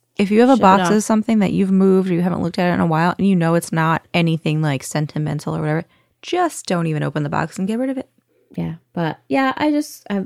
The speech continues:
Speaker 2: this is great. I'm getting some inspiration, and like I
Speaker 1: Mm-hmm.
Speaker 2: said, I'm gonna order those shelves, and
Speaker 1: Yeah.
Speaker 2: hopefully I'll have them in soon and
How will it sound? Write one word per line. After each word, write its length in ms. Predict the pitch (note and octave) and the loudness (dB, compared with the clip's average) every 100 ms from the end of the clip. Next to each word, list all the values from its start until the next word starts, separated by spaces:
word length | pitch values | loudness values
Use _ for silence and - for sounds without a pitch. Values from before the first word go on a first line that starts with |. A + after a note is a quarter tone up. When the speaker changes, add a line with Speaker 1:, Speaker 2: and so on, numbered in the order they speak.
| - | -2
Speaker 2:
this 200 | G#3+ G3+ | -2 -2
is 100 | F3 | -4
great. 280 | G#3+ E3 - | -2 -2 -2
I'm 260 | F3+ F3 F3 _ _ _ _ | -4 -2 -4 _ _ _ _
getting 200 | G3+ F#3+ | -2 -2
some 280 | F#3 E3+ E3 _ - | -2 -6 -8 _ -8
inspiration, 640 | F#3+ - F#3 F3 - E3 | -8 -4 -2 -2 -2 -2
and 120 | D#3 | 0
like 60 | D#3+ | 0
I 40 | |
Speaker 1:
Mm-hmm. 60 | D#3+ | -2
Speaker 2:
said, 100 | E3 | -2
I'm 100 | D#3+ | -2
gonna 120 | D#3+ | -2
order 220 | - G#3 | 0 2
those 200 | G#3+ G#3 | 2 0
shelves, 480 | - G3+ F#3 F#3 F#3+ - | 0 -2 -2 -2 -6 -8
and 220 | F3 D#3+ | -6 -4
Speaker 1:
Yeah. 100 | G3+ | -2
Speaker 2:
hopefully 380 | G#3+ F#3+ - F3+ | -2 -2 -4 -4
I'll 140 | E3+ E3+ | -4 -4
have 420 | F3 D#3+ D#3+ E3+ | -4 -6 -8 -8
them 340 | - F3 E3+ - | -8 -8 -10 -10
in 180 | F#3+ F#3+ | -4 -4
soon 400 | F3+ - F3+ F3 | -4 -4 -4 -4
and 480 | F3 E3+ D#3+ D#3+ E3+ | -6 -8 -8 -10 -12